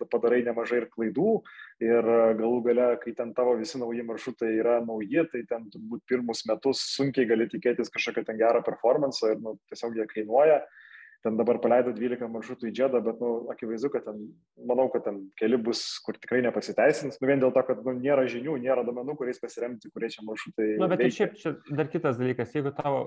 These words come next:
Speaker 2: strategija yra, kad tu atidari naujus maršrutus, pasieki pelningumą ir tada ateina kažkas kitas, e, ir tu tada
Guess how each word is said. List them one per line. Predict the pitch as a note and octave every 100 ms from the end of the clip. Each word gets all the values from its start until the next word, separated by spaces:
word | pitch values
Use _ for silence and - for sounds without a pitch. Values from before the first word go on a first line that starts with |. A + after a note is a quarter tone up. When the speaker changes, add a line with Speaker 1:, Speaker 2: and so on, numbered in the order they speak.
| A2+
Speaker 2:
strategija | - A2+ C#3+ C#3 B2+
yra, | B2+ C3
kad | A2+
tu | B2+
atidari | A#2+ A2+ A2+ A#2+
naujus | B2+ B2 B2
maršrutus, | A#2+ A2+ A2+ A2+ C3 -
pasieki | B2+ B2+ A2+ B2+
pelningumą | A#2+ A2+ A#2 C3 B2+
ir | B2
tada | A#2
ateina | A#2 A#2+ A#2
kažkas | A2+ - A2+
kitas, | - B2+ A#2+ - -
e, | A#2+ A2+ A#2
ir | A2
tu | -
tada | A#2